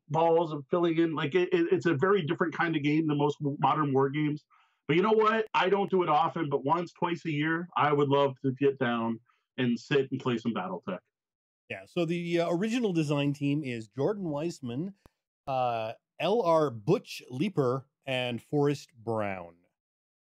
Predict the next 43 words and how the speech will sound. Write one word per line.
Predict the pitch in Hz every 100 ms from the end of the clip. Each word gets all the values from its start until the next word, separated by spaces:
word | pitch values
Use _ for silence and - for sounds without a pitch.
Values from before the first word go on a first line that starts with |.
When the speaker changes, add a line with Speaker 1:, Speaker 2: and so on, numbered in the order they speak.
| -
Speaker 1:
Okay, | 127
Weissman, | 131 247 254 196
I've | 151
definitely | 131 135 135 113
heard | 131 113
that | 113 113
name | 110 104
before. | 101 - 95 101
I |
don't | 104
know | 107
if | 104
the | 110
other | 104 107
ones | 101 101
are |
still | - 107
around. | 104 98 95 92 _ _ _ -
Speaker 2:
Yeah. | 90 _ _ _ _ _ _ _ _ _ _ _ _ _ _ -
So | 107 113
that | 175
was, | 160 156 151 135
uh, | 165 170
Battletech. | 127 147 139 135 - - 95 _ _ _ _ _ _ _ _ _ -
Speaker 1:
Yeah, | 85 -
BattleTech's | 202 277 240 269 -
such | 226
a | 208
big | 156 170
license, | 156 330 151 131
you | 160
can | 156
still | - 151
get | 143
it | 139
on | 131 117
Steam | - 143 135 123 110
and | 117
play | 113 127
it | 117
that | 110 120 120
way | 104
nowadays. | 95 98 95 92 87